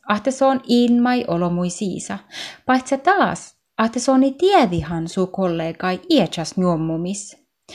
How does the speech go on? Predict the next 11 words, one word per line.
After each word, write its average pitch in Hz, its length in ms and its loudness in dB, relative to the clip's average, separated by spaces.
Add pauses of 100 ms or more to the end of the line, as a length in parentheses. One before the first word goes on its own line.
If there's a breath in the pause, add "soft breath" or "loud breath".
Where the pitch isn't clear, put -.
(260 loud breath)
Anjaht 294 540 4 (140)
tan 427 220 0
tiedu 220 340 4
vuodul 208 540 2
liftse 226 440 0
muhtuma 262 500 2
saihtan 320 460 0
pähtsi 285 400 -2
huoläht 220 560 2
ereh 208 320 -2
tjahkimis 233 800 -4